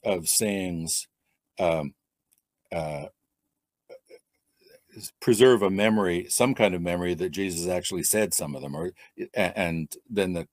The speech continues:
the collection gets, gets created by the kind of accretion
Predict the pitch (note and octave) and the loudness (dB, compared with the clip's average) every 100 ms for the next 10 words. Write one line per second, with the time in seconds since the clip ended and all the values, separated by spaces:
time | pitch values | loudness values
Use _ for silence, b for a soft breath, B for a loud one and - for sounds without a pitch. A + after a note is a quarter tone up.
0 | - F#2+ - F#2+ F2 - E2 D#2+ E2 - | -12 -12 -6 -4 -4 -6 -8 -6 -6 -4
1 | - - b b b b G#2 E2+ - A2 | -4 -6 b b b b 0 0 -2 4
2 | F#2 F2+ D#2+ C#2+ D#2 D#2+ D2+ D2+ - E2+ | 6 6 2 0 2 2 0 -6 -6 -4
3 | D#2 C#2+ - - A#2+ A#2 E2+ D2 | -4 -8 -8 0 2 2 -2 -6